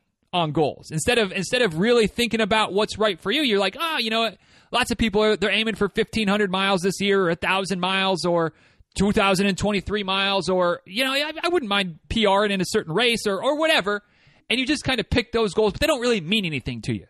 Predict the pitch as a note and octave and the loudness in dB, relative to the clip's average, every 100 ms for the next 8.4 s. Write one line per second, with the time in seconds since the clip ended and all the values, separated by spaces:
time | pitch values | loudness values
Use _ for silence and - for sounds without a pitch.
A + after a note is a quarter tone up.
0 | - F#3+ B3+ G3 A3+ C#4 F#3+ A#3 A3+ A3 | -2 0 2 2 0 0 0 2 4 2
1 | G#3 - _ _ _ _ - F#3 E3+ D#3 | 0 -4 _ _ _ _ -4 -2 -2 -2
2 | G#3 F3+ A#3 B3+ E3 A#3+ A3 F#3+ - A#3 | -2 0 -2 -2 0 2 2 0 0 0
3 | F#3+ - _ _ _ - E3 D3 C#3+ A2 | 0 -4 _ _ _ -6 -4 -2 -2 -4
4 | - C3+ G2 - - _ _ _ _ _ | -4 -2 -4 -8 -20 _ _ _ _ _
5 | - F3+ F#3+ - F#4 C4+ - - _ _ | -4 -2 0 2 2 2 -2 -16 _ _
6 | _ _ _ _ _ _ _ _ _ D#3 | _ _ _ _ _ _ _ _ _ -4
7 | D3 D3+ E3+ G3+ C#3 C3 F#3 - D3+ - | 0 0 0 -2 0 -2 -2 -4 -6 -6
8 | _ G3 A#2+ E3 | _ -6 -6 -6